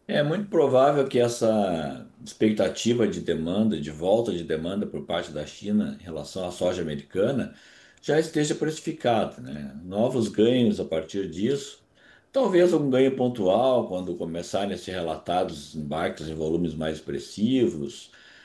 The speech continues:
com a che-, próximo da chegada da nova safra americana, que deve fazer com que os chineses voltem a comprar alguma soja dos Estados Unidos.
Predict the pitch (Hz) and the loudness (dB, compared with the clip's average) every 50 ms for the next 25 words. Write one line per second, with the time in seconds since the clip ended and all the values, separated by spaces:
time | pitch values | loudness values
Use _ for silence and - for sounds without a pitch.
0 | _ _ _ - 87 87 85 85 80 73 71 65 64 - - - - _ _ - | _ _ _ -2 0 0 0 0 -2 -4 -4 -6 -8 -12 -16 -18 -20 _ _ -12
1 | 82 82 - - - 82 - - - _ - 92 98 101 - - 80 82 80 - | -10 -10 -10 -10 -10 -10 -10 -12 -10 _ 4 4 4 4 4 0 -2 -4 -2 -2
2 | - 82 78 85 90 92 87 80 73 71 71 69 73 80 82 90 87 87 85 - | -2 0 0 2 0 0 0 -2 -4 -4 -6 -8 -6 -4 -4 -2 -2 -4 -4 -6
3 | - 87 90 90 82 78 71 71 69 - - 104 120 131 123 101 78 71 71 71 | -6 -6 -6 -6 -8 -8 -8 -10 -8 -2 2 4 4 4 4 2 0 -2 -4 -4
4 | 80 85 87 80 80 73 71 - - _ _ _ _ - 87 78 73 90 90 - | -4 -4 -4 -6 -8 -12 -14 -14 -18 _ _ _ _ -12 -12 -10 -8 -8 -8 -8
5 | - - - 85 82 82 85 92 90 82 76 82 90 95 101 95 - - - 78 | -8 -10 -8 -8 -4 -2 -2 -2 -2 -2 -4 -2 0 0 0 0 -4 -4 -6 -8
6 | 73 73 87 90 82 80 87 101 104 101 - - - 87 87 90 87 82 73 - | -6 -2 0 0 0 0 2 2 2 2 0 -2 -2 0 0 0 0 -2 -6 -8
7 | - _ - - - - _ _ - 85 85 80 - - 90 90 87 85 87 82 | -12 _ -20 -20 -20 -20 _ _ -8 -8 -8 -6 -4 -2 0 0 0 -2 -4 -4
8 | 82 95 110 120 117 - - | 0 2 2 2 2 -2 -6